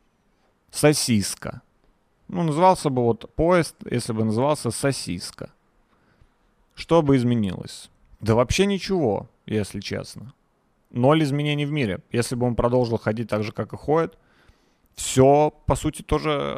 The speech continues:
остаётся на своих местах. Врубаетесь? В поезде важно... Там вот есть проводница. Важно ли, что она называется проводница? Я так не думаю.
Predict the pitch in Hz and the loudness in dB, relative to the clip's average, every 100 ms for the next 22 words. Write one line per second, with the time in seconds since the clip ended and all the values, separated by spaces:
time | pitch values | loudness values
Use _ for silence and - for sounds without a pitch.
0 | - - 151 156 160 147 156 - 147 - | -10 -6 -4 -4 -6 -6 -6 -8 -8 -6
1 | 160 - - - - - - - - - | -6 -8 -18 -20 -20 -20 -20 -20 -20 -20
2 | - - _ _ _ _ _ _ _ _ | -20 -20 _ _ _ _ _ _ _ _
3 | _ _ _ _ _ _ _ _ _ _ | _ _ _ _ _ _ _ _ _ _
4 | - - 113 120 165 185 - 107 - - | -20 -6 0 6 6 6 2 -8 -12 -20
5 | _ _ _ _ _ _ _ _ _ - | _ _ _ _ _ _ _ _ _ -18
6 | - - 170 165 151 127 131 117 147 151 | -2 6 8 8 6 2 2 6 8 6
7 | 135 139 135 123 113 104 - - _ _ | 4 2 2 2 -2 -6 -12 -20 _ _
8 | 381 427 _ _ _ _ _ _ _ _ | _ _ _ _ _ _ _ _ _ _
9 | _ _ _ - 143 143 143 - 139 139 | _ _ _ 4 6 6 2 4 6 6
10 | 131 113 95 - 110 139 156 165 139 156 | 6 4 -4 -4 2 4 4 0 0 -2
11 | 151 156 147 - 151 156 175 175 - 143 | 2 2 2 0 2 2 0 -4 -8 -10
12 | - - _ _ _ - - 113 120 120 | -12 -20 _ _ _ -18 -4 -2 0 -2
13 | 120 104 95 92 | -2 -2 -4 -8